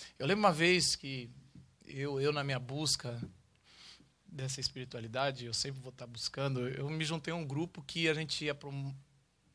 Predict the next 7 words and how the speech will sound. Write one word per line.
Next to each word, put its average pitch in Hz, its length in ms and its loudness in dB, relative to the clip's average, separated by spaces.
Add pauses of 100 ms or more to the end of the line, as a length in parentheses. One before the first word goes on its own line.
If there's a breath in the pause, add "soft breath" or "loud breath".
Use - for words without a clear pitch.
(180)
tipo 143 260 -8
de 139 80 -4
mosteiro, 139 680 0 (1400 soft breath)
e 143 80 -2
a 143 60 4
gente 165 180 0
ficava, 156 720 4